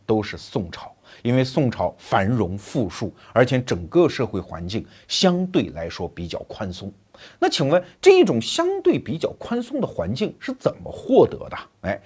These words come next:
你去纵观中国两千多年有皇权的历史，确实宋朝是一个特别突出的一个支点。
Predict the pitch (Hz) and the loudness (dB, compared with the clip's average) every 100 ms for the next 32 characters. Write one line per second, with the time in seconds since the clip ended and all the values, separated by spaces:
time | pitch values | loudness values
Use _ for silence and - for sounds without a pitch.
0 | - - 123 117 165 - - 185 113 139 | -12 2 4 6 6 6 2 2 4 4
1 | 143 151 - - 214 190 131 123 113 104 | 4 2 -14 6 8 8 6 2 2 0
2 | 80 - 135 123 120 120 104 87 98 117 | -2 -8 -6 -4 -2 -2 -2 -4 -4 -2
3 | 110 90 - 101 90 165 - 73 80 90 | -2 -2 -8 -8 -4 -4 -4 -8 -6 -4
4 | 95 80 - - - - - - 190 - | -6 -6 -10 -12 -18 -14 6 8 10 6
5 | 185 - - - 359 233 160 110 127 170 | 0 -2 -14 2 4 6 4 2 2 0
6 | 175 170 175 - - 370 330 175 92 87 | -2 -2 -4 -8 -6 -2 4 4 2 -4
7 | 95 - 156 131 - 143 92 101 107 110 | -6 -4 -2 0 -2 -2 -4 -4 -6 -6
8 | - 151 151 | -4 -4 -4